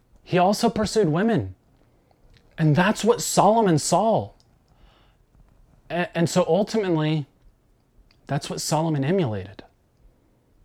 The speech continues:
We see Solomon taking the same sins of his dad and bringing them to the extreme. But don't worry, the good stuff is seen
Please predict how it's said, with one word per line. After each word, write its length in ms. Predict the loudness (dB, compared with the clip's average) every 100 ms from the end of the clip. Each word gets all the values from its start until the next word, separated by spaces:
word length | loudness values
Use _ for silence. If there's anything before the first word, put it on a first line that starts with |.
| _ -6
We 100 | -4
see 220 | 0 0
Solomon 640 | 0 0 0 2 0 -2 -4 -10 -20 -6
taking 340 | -4 0 2
the 80 | 0
same 380 | -2 -2 -2 0
sins 340 | 0 0 0
of 80 | 0
his 200 | 0 0
dad 540 | -2 -2 -2 -4 -6 -12 _ -20 -20 -20 _
and 160 | -4 -4
bringing 580 | -2 -2 0 2 2 2
them 240 | 0 -2
to 100 | -2
the 140 | -4 -6
extreme. 600 | -8 -8 -6 -6 -8 -14 -20 _ _ -20 _ _ _ _ _ _ _ -20 -20 -6
But 320 | 2 2 2 -6 -2 2
don't 200 | 2 2
worry, 320 | 2 2 -2 -10 -20 -20 -20 _ 0
the 100 | 2
good 260 | 6 6 6
stuff 360 | 4 4 4
is 100 | 2
seen 460 | 2 4 4 4